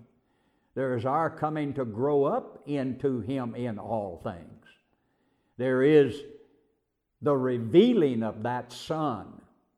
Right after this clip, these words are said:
as to who He is, the fullness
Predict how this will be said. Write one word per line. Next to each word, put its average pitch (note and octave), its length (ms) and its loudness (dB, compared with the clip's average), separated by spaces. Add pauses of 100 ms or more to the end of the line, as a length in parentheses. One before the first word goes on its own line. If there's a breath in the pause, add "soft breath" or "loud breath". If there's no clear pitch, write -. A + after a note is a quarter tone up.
(760)
as C#3 280 -2
to C3 240 0
who E3+ 320 4
He E3 600 4
is, - 360 0 (1120)
the C#3+ 140 0
fullness D#3+ 840 6